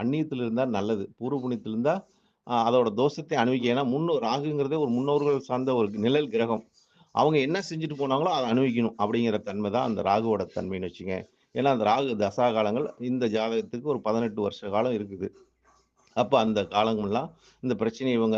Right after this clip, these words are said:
அவங்க முன்னோர்கள் நல்லது செஞ்சதா நல்லது கிடைக்கும், கெட்டதுன்னா கெட்டது கிடைக்கும் அப்படிங்கிற தன்மை இங்க உணர்த்தியது. அதே மாதிரி பூர்வ புண்ணியம் மறையக்கூடாது ஒரு ஜாதகத்துக்கு. இங்க போய் அஷ்டமத்துல உட்கார்ந்து மறைஞ்சிருச்சு. அது ஒரு குற்றம். ஆறாம் அதிபதி,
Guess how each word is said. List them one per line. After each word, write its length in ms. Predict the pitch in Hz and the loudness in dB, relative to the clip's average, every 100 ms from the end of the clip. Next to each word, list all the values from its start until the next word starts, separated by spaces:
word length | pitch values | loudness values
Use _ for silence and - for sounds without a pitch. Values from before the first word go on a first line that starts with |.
| 104 | 2
அவங்க 200 | 104 113 | 2 2
முன்னோர்கள் 420 | 120 139 120 117 | 4 4 4 0
நல்லது 300 | 104 110 123 | 0 2 2
செஞ்சதா 260 | 117 110 123 | 2 0 2
நல்லது 300 | 113 107 113 | 2 2 0
கிடைக்கும், 360 | 101 95 104 | 0 -2 -4
கெட்டதுன்னா 400 | 110 101 117 113 113 | -4 -4 -2 -2 -2
கெட்டது 320 | 98 104 101 | -4 -2 -4
கிடைக்கும் 320 | 95 90 95 | -4 -6 -6
அப்படிங்கிற 380 | 90 101 98 - | -4 -4 -4 -6
தன்மை 300 | 95 95 131 165 - - - | -4 -2 -4 -6 -14 -20 -8
இங்க 240 | 127 147 | -4 2
உணர்த்தியது. 520 | 120 113 113 - 101 | 4 4 0 -2 -2
அதே 240 | 117 107 123 | 0 0 0
மாதிரி 220 | 131 110 | 0 -2
பூர்வ 260 | 139 156 135 | -2 0 0
புண்ணியம் 300 | 120 127 107 | 0 2 2
மறையக்கூடாது 500 | 107 117 101 101 95 | 2 0 -2 -4 -4
ஒரு 140 | 92 | -4
ஜாதகத்துக்கு. 600 | 92 90 92 - - 101 117 _ _ - | -2 -2 -4 -8 -14 -12 -14 _ _ -8
இங்க 240 | 120 123 | -2 0
போய் 160 | 113 131 | 0 0
அஷ்டமத்துல 520 | 104 - 127 113 107 | -2 -2 -2 0 -2
உட்கார்ந்து 280 | 107 107 95 | 0 -2 0
மறைஞ்சிருச்சு. 480 | 95 107 98 85 98 110 - _ _ - | 0 -2 -4 -8 -10 -10 -12 _ _ -8
அது 160 | 104 120 | -2 0
ஒரு 160 | 107 | 0
குற்றம். 440 | - 95 - 104 113 - _ _ _ _ | -4 -16 -4 -4 -4 -18 _ _ _ _
ஆறாம் 360 | 98 127 147 135 | 0 4 4 2
அதிபதி, 340 | 117 107 113 | 0 0 -2